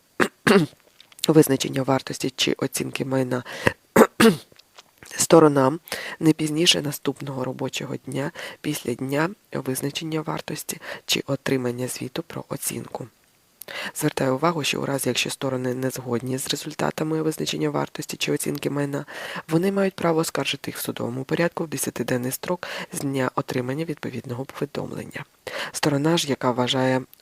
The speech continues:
е, сторона ж взагалі вважається ознайомленою з результатами, е, визначення вартості чи оцінки арештованого майна, якщо їй надіслано повідомлення про результати визначення вартості чи оцінки майна за адресою, зазначеною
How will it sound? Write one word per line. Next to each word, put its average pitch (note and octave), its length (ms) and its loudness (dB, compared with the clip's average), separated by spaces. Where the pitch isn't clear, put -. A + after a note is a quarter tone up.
е, C3+ 260 4
сторона D3 420 2
ж - 100 -2
взагалі C3+ 320 -2
вважається A#2 440 2
ознайомленою C#3+ 640 0
з - 60 -2
результатами, C3 760 2
е, F#3+ 40 -2
визначення C3 560 4
вартості B2 480 -2
чи - 160 0
оцінки C3 560 -4
арештованого D#3+ 600 0
майна, D3+ 320 0
якщо C#3 500 2
їй C3+ 400 0
надіслано C3 560 6
повідомлення A#2 760 0
про C3 180 -4
результати A#2 640 -4
визначення A#2 560 0
вартості - 460 -4
чи - 160 2
оцінки E3 420 -2
майна E3 280 -2
за D3 180 0
адресою, - 440 -2
зазначеною B2 600 0